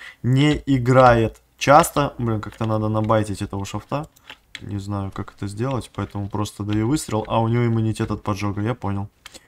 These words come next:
Прикольно. Вот так вот. Иммунитет от поджога у молодого человека, и я, в принципе, ничего, к сожалению, нанести ему не смог.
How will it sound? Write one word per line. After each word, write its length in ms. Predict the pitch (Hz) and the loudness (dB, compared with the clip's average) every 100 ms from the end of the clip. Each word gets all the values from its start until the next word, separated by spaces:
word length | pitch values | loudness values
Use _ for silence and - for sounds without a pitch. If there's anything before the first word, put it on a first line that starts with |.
| _ _ - | _ _ -12
Прикольно. 540 | 110 - 104 101 101 - - _ - - - | -10 -6 -4 -2 -4 -10 -20 _ -20 -20 -20
Вот 100 | - | -14
так 240 | - 110 - | -2 -2 -2
вот. 160 | 98 - _ _ _ _ _ _ | -8 -12 _ _ _ _ _ _
Иммунитет 500 | 104 107 107 104 135 | -4 -2 -2 -2 -4
от 160 | 123 - | -4 -2
поджога 380 | 110 101 120 113 | 0 0 0 0
у 80 | |
молодого 420 | 107 107 107 110 107 | 0 0 0 0 0
человека, 480 | 104 110 135 - | -2 -2 -2 -4
и 60 | 107 | -2
я, 100 | 107 | -2
в 40 | |
принципе, 440 | - 107 110 - 104 _ - - - - | -4 -6 -6 -8 -12 _ -20 -20 -20 -8
ничего, 420 | 110 107 - 113 | -4 -2 0 0
к 60 | 117 | 0
сожалению, 580 | - 104 107 113 113 104 - - - - | -2 0 0 0 0 -4 -10 -20 -20 -12
нанести 460 | - 110 113 - 123 | -4 -2 -2 -2 0
ему 200 | 117 113 | 0 0
не 120 | 110 | -2
смог. 340 | 110 110 90 | -2 -2 -4